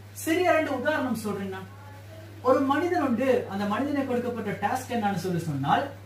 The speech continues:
ஒரு நாளைக்கு, ஒரு நாளைக்கு ஐந்து கிலோமீட்டர் நடக்கும். இது அந்த மனிதனை கொடுக்கப்பட்ட டாஸ்க்.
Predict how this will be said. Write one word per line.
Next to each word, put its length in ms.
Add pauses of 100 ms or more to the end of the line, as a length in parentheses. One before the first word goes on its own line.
ஒரு 180
நாளைக்கு, 640
ஒரு 140
நாளைக்கு 800 (1300)
ஐந்து 360
கிலோமீட்டர் 540
நடக்கும். 320 (680)
இது 140
அந்த 320 (120)
மனிதனை 400
கொடுக்கப்பட்ட 640
டாஸ்க். 340